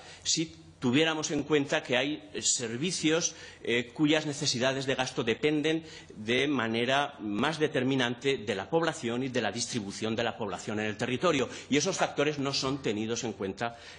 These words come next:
en el modelo. Eso matizaría los resultados que se han, eh, que se han obtenido, pero el modelo está reduciendo las diferencias de financiación y lo lleva haciendo desde hace treinta años.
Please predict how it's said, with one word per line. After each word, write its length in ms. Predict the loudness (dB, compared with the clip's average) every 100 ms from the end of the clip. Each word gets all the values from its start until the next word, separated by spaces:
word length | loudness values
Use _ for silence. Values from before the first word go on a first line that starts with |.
| -10
en 180 | -4 -4
el 120 | -2
modelo. 420 | -4 -2 -4 -6 -10 -20 -20 -20 -20 _ -16 -16 -10 -4
Eso 200 | 0 2
matizaría 640 | 0 0 -4 -2 0 0
los 140 | 0
resultados 540 | -4 -6 -4 -2 -2 -4
que 100 | -8
se 220 | -6 -4
han, 240 | -6 -6 -10 -20 -16 -8
eh, 180 | -6 -4
que 120 | -4
se 120 | -2
han 120 | -4
obtenido, 360 | -4 -4 -4 -2
pero 140 | 0
el 60 | 2
modelo 320 | 2 2 2
está 200 | 0 -2
reduciendo 760 | -2 -4 -6 -2 0 0 -4 -10 -16 -20 -10
las 180 | -6 -4
diferencias 520 | -2 -2 -2 -2 -6
de 80 | -6
financiación 600 | -8 -10 -10 -14 -16 -18 -20 -20 -20 -20 -16 -6
y 60 |
lo 100 | -2
lleva 180 | 0 2
haciendo 400 | 2 0 0 0
desde 260 | 0 0 0
hace 260 | -2 -4
treinta 460 | -4 -2 -2 -2 -4
años. 300 | -2 -4 -6